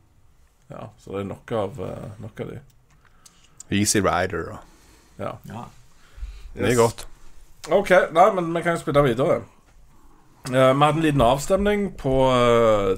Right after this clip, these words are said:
Speaker 1: Twitter. Eh, den ble oppdatert for et par timer siden. Så hvis dere kommer stemmer i-, inn etter det, så har jeg ikke fått det med meg. Men, eh, skal jeg røpe det nå, hva det ble, eller vil det påvirke folk her, tror du?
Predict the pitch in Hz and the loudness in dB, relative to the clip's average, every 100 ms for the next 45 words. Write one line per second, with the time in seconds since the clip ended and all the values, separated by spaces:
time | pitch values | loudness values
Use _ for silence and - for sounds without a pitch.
0 | - - 139 - - 196 107 - - - | -2 -4 -4 -6 -2 0 0 -6 -16 -16
1 | - - - 107 110 110 - 113 143 143 | -18 -18 -12 -2 0 0 0 0 0 -4
2 | - - - - - - - 117 - 117 | -6 -14 -16 -20 -16 -14 -4 -4 -4 -12
3 | - - 185 143 - 120 120 - - - | -12 -8 -6 -6 -4 -4 -6 -12 -20 -18
4 | - - 107 - 120 - 95 120 165 147 | -16 -16 -18 -14 -12 -8 -6 -6 -6 -8
5 | 107 - - - 120 131 151 151 147 123 | -8 -14 -20 -10 -4 -2 -2 -4 -2 0
6 | 143 139 - - 123 143 127 - 131 151 | 2 0 -6 -12 -6 -4 -4 -4 0 0
7 | 147 131 120 - 135 135 120 127 170 104 | 0 -4 -4 -8 -6 -4 0 0 2 -2
8 | - - - - - - - 123 147 156 | -4 -20 -20 -20 -20 -20 -6 0 2 2
9 | 151 143 131 120 110 95 92 - - 139 | 2 4 4 2 0 -2 -6 -10 -10 -8
10 | 135 135 92 117 165 262 147 135 123 110 | 0 2 2 0 -2 -4 -4 -4 -4 0
11 | 104 101 127 170 170 - - 113 143 139 | 0 0 -4 -6 -10 -12 -6 -4 -4 -10
12 | - - 113 135 131 117 107 - | -12 -12 -10 -10 -10 -10 -10 -12